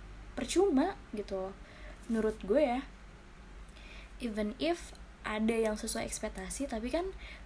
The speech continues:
kebanyakan dari mereka itu cuma ngasih harapan gitu,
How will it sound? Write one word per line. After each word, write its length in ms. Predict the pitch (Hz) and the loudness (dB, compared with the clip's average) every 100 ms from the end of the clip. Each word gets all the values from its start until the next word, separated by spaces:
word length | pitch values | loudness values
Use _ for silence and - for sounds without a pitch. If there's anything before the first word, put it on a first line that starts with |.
| - | -2
kebanyakan 720 | 220 208 202 196 180 262 320 | 4 4 4 0 0 2 6
dari 180 | 233 214 | 6 4
mereka 320 | 202 202 196 | 2 0 0
itu 240 | 202 302 339 262 | -2 0 0 0
cuma 160 | 220 | 0
ngasih 300 | 208 202 208 | -2 -2 -4
harapan 560 | 196 196 247 247 233 254 | -4 -4 -2 0 4 4
gitu, 240 | 208 196 | 2 0